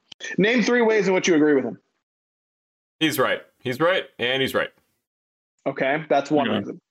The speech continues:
Speaker 1: Go
Speaker 2: Uh,
Speaker 1: with number
Speaker 2: that
Speaker 1: two, maybe?
Speaker 2: sounded like three. <laughs> Uh, you see, when you get knocked up, you can dash in.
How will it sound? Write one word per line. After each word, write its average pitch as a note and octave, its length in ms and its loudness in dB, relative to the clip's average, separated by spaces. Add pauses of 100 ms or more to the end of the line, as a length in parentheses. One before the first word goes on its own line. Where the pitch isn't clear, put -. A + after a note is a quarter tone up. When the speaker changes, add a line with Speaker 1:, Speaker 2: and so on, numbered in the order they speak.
(340)
Speaker 1:
Go C#3+ 160 2
Speaker 2:
Uh, - 20 4
Speaker 1:
with C3+ 80 2
number C3+ 200 2
Speaker 2:
that C#3 40 -2
Speaker 1:
two, D#3 100 0
maybe? D3+ 100 0
Speaker 2:
sounded C3 320 -2
like C#3+ 200 -4
three. - 680 -2
<laughs> - 80 -20
Uh, E3+ 440 2 (160)
you F3 140 -2
see, C4 340 0
when G3+ 140 2
you G#3+ 60 0
get G#3 160 0
knocked G#3 360 0
up, G3 180 -2
you F#3+ 220 -2
can C4+ 340 -2
dash G#3+ 460 0
in. G#3+ 380 -2